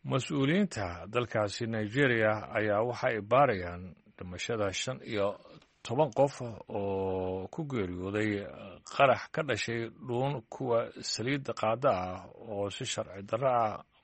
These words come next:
markaasi shidaal loogu xadayay, gaar ahaana gobolka Delta ee koonfurta dalkaasi Nigeria. Timothy Obiezu ayaa warbixintan waxa uu ka soo diray Abuja. Waa kan Xuseen Barre.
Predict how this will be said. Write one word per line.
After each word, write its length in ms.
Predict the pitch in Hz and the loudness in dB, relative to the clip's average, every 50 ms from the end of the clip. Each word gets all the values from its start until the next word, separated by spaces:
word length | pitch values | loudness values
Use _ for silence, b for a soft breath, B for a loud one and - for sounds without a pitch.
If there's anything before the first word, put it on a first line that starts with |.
| _ _ | _ _
markaasi 420 | - 139 - - 98 95 87 - 95 92 | -8 -8 -6 -8 -8 -8 -10 -10 -10 -10
shidaal 400 | - - 113 123 120 113 107 110 110 | -10 -4 0 4 4 4 4 2 0
loogu 220 | 107 104 113 131 139 | -4 -4 -4 -4 -2
xadayay, 540 | - - 135 113 95 90 95 101 101 98 - b b b b b b - | 0 0 -2 -2 -2 -4 -4 -4 -4 -6 -8 b b b b b b -2
gaar 200 | - 117 117 113 | 2 2 2 2
ahaana 300 | 113 127 135 131 117 107 | 2 0 0 0 -2 -2
gobolka 460 | 110 113 131 123 120 107 - - 110 | -2 0 2 2 2 0 -2 -6 -6
Delta 480 | 107 113 143 135 113 - 107 95 98 - - _ - | -2 0 0 0 0 -2 -4 -4 -4 -6 -10 _ -4
ee 120 | - 117 104 | -2 -2 -2
koonfurta 500 | - - 107 98 - - 113 - - 104 | -2 -6 -10 -8 -8 -8 -8 -6 -8 -6
dalkaasi 540 | 104 113 104 92 - 101 92 90 - 95 90 85 - _ _ _ _ _ _ _ _ _ _ _ _ _ _ | -4 -4 -6 -4 -4 -4 -4 -4 -6 -8 -10 -10 -14 _ _ _ _ _ _ _ _ _ _ _ _ _ _
Nigeria. 640 | 113 110 117 110 107 - 113 92 82 85 95 101 101 92 b b b b b b b b b - | -6 -6 -6 -4 -2 -2 -2 -2 -2 0 0 0 0 -2 b b b b b b b b b 6
Timothy 340 | - 220 202 190 180 - 175 | 8 8 10 10 8 6 4
Obiezu 440 | 160 143 135 131 139 117 - - 90 - _ _ _ _ _ | 2 2 2 0 0 0 -2 -6 -10 -12 _ _ _ _ _
ayaa 260 | - - 98 107 107 107 | -10 -4 0 2 2 2
warbixintan 580 | 104 101 101 95 - - 123 110 - 117 113 107 104 101 71 - - | 0 -2 -6 -8 -8 -8 -6 -2 0 0 0 0 -4 -8 -12 -12 -10
waxa 140 | - 98 110 | -4 0 0
uu 80 | 113 110 | 0 0
ka 120 | - - | 0 -4
soo 160 | 135 - 135 123 | -4 -4 -4 -4
diray 260 | 110 113 110 101 95 | -4 -4 -2 -2 -4
Abuja. 420 | 98 107 131 151 139 107 98 90 - - _ _ _ - | -2 -2 -2 -2 0 -2 -2 -4 -4 -8 _ _ _ -2
Waa 140 | - 113 107 | 2 2 2
kan 180 | - - 98 85 | 2 -2 -8 -10
Xuseen 300 | - - - 120 95 85 | -12 -8 -6 -6 -6 -4
Barre. 200 | 87 - 90 | -8 -8 -10